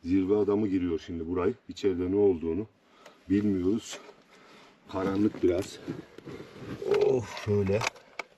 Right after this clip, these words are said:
Oh. Şöyle ben işte burayı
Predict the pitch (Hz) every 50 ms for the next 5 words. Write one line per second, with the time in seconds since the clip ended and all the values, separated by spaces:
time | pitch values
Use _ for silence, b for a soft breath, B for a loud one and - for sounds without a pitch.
0 | - - - - - - - - - - - - - - - - - - 80 73
1 | 73 76 76 76 76 80 85 98 123 123 92 - - - - - - - - -
2 | - - - - - - - - - - - - - - - - - - - 98
3 | 87 82 80 95 110 113 101 - - 101 98 98 98 - - - - _ _ _
4 | _ b b b b b b b b b b b b - - - - - 104 -
5 | - - - - - - 127 113 117 127 135 143 123